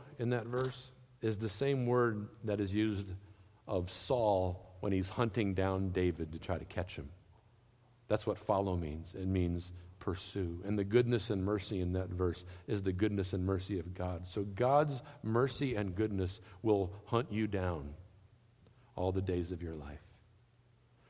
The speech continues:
For those who have come to Christ, his mercy and love are going to keep pursuing you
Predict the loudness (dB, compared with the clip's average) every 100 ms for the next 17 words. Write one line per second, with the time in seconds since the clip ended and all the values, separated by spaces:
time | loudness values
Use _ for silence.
0 | -6 4 4 6 6 4 2 0 0 -2
1 | -2 -2 -2 -4 -4 -2 0 0 2 2
2 | 0 -2 -2 0 0 2 2 2 0 -2
3 | -4 -4 -2 -2 -4 -2 -2 0 0 0